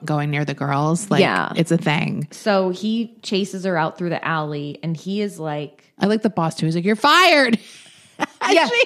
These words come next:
Speaker 1: She
Speaker 2: Sydney is the one who gets in trouble, not Michael. And they're out in the, behind the club,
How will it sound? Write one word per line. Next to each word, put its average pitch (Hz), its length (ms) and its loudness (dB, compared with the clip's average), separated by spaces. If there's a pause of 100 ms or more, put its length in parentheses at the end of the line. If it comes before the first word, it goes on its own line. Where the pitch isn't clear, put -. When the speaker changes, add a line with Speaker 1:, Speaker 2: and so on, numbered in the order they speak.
(760)
Speaker 1:
She 453 160 -2
Speaker 2:
Sydney 392 320 2 (120)
is 285 100 -4
the 330 100 0
one 247 240 0
who 226 120 -2
gets 202 300 -2
in 202 140 -2
trouble, 175 480 0
not 180 280 0
Michael. 170 760 -4 (280)
And 220 440 0 (540)
they're 226 220 0
out 320 240 2
in 269 80 2
the, 254 60 0 (280)
behind 202 400 0
the 202 40 0
club, 170 580 -2